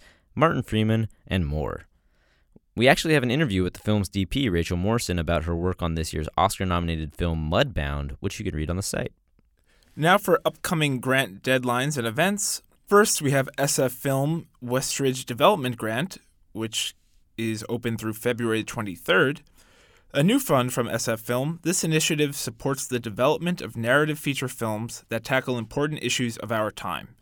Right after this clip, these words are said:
Speaker 2: and they will dole out four to five grants of up to twenty-five thousand dollars, among other benefits. In addition to financial support, recipients receive a range of benefits through S F Film's comprehensive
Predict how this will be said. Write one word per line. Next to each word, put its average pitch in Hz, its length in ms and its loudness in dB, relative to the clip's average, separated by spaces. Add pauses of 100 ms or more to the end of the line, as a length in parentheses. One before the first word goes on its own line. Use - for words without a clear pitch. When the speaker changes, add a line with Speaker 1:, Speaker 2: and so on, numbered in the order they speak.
(260)
Speaker 2:
and 117 100 -4
they 117 80 2
will 113 120 -2
dole 123 300 2
out 120 240 4
four 165 440 2
to 117 260 -4
five 147 380 2
grants 131 380 0
of - 140 -8
up 117 140 -2
to 110 140 -8
twenty-five 135 640 0
thousand 113 400 -4
dollars, 120 480 -2 (160)
among 113 340 -4
other 107 200 -4
benefits. - 600 -2 (520)
In 139 100 0
addition 202 380 2
to 143 120 -2
financial 131 520 0
support, 110 500 -6 (240)
recipients 160 540 -2
receive 131 420 -2
a 120 160 0
range 120 320 -2
of 113 180 -4
benefits 120 580 -2
through 117 220 -6
S - 200 -6
F 120 100 -2
Film's 117 420 -6 (260)
comprehensive 143 840 -2